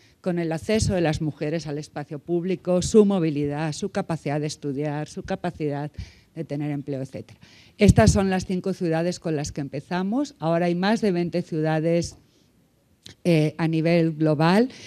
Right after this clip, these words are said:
y este es un problema que ocurre desde Bruselas hasta París, a Nueva Delhi, a Rabat,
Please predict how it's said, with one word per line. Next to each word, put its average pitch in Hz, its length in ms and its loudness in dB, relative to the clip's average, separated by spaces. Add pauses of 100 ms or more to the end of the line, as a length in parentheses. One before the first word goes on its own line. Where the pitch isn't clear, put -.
(160)
y 208 120 4
este 226 160 4
es - 100 4
un 220 140 2
problema 214 540 6
que 196 120 0
ocurre 196 540 4
desde 151 560 0
Bruselas 185 880 2
hasta 156 240 -6
París, 165 600 2
a 160 60 2
Nueva 139 320 0
Delhi, 160 480 2
a 143 140 0
Rabat, 147 500 -2